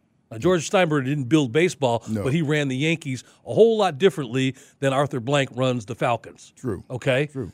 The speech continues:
Speaker 1: Both billionaires, one gone, but still, they all ascended to that level.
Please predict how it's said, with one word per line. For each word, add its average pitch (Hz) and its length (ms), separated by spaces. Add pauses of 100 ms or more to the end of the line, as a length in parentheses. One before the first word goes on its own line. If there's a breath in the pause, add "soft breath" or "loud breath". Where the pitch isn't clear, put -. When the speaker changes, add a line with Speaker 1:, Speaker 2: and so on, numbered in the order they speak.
(140)
Speaker 1:
Both 160 280
billionaires, 147 760 (360)
one 139 220
gone, 165 380
but 139 160
still, 135 400 (300 soft breath)
they 143 280
all 165 360
ascended 165 520
to 143 100
that 139 280
level. 131 480